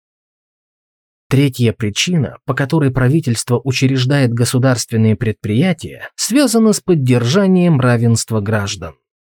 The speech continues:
Например, такие жизненно важные услуги, как почта, водоснабжение или транспорт, если их оказывают частные фирмы, могут стать недоступными для жителей определенных районов.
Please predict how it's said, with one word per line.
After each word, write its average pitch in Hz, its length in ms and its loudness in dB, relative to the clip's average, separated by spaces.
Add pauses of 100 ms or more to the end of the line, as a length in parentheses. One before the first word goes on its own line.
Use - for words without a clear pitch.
(360)
Например, 123 640 0 (280)
такие 262 380 2
жизненно 165 640 2
важные 135 460 0
услуги, 131 600 0
как - 320 -6
почта, - 580 -2
водоснабжение 120 1160 0
или 113 220 0
транспорт, 175 580 -2 (480)
если 202 320 2
их - 360 0
оказывают 175 600 0
частные 135 500 0
фирмы, 151 480 0 (300)
могут 262 380 4
стать 220 320 -2
недоступными 175 800 2
для 123 200 2
жителей 214 440 0
определенных 120 840 0
районов. 147 600 -2